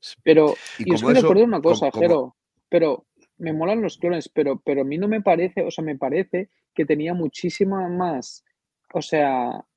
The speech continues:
Speaker 1: empati-, se, era, era mucho más fácil empatizar o, o tenía mucho más, em, no sé, me, me molaba mucho más algunos como Rex o como Cody, que, o sea, yo con los de la remesa mala, no sé por qué,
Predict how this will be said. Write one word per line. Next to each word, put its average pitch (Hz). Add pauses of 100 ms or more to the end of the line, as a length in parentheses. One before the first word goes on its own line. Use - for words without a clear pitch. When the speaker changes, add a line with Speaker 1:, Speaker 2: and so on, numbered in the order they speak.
(120)
Speaker 1:
empati-, 151
se, -
era, 165 (100)
era 180
mucho 196
más 190
fácil 170
empatizar 143
o, 131 (300)
o 151
tenía 147
mucho 180
más, 175
em, 156
no 170
sé, 165
me, 143
me 135
molaba 131
mucho 175
más 175 (280)
algunos 147
como 127
Rex 151
o 123
como 131
Cody, 180 (240)
que, -
o -
sea, 151
yo 147
con 202
los 202
de 202
la 196
remesa 185
mala, 180
no 151
sé 180
por 180
qué, 202